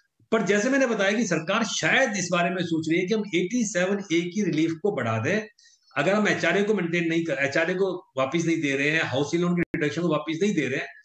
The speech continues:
तो ये भी सरकार कर सकती है कि एचआरए की relief को बढ़ाकर, अ, पच्चीस हजार को बढ़ा के पचास हजार कर दिया जाए एटी सेवन ए की नई रिजीम में, पुराने रिजीम में नहीं करेगी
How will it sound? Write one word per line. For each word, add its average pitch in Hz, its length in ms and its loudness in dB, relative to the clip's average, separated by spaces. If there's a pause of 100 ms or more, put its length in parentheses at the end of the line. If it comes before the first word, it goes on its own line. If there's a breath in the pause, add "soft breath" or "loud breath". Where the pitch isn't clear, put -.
(200 loud breath)
तो 208 80 4
ये 269 200 4
भी 277 120 2
सरकार 196 300 0
कर 170 100 0
सकती 156 240 -4
है 208 60 2
कि 208 300 -2
एचआरए 214 440 2
की 254 100 -2
relief 196 260 0
को 214 140 0
बढ़ाकर, 151 340 0 (420 loud breath)
अ, 139 200 -2
पच्चीस 170 240 0
हजार 196 160 2
को 196 100 0
बढ़ा 170 160 2
के 202 100 0
पचास 180 320 2
हजार 196 140 4
कर 160 120 -4
दिया 143 200 0
जाए 165 140 2
एटी 151 300 -4
सेवन 139 320 -2
ए 135 60 0
की 196 180 0
नई 214 180 4
रिजीम 185 340 0
में, 113 100 -6
पुराने 156 320 -2
रिजीम 208 240 0
में 262 80 2
नहीं 285 120 4
करेगी 175 480 -2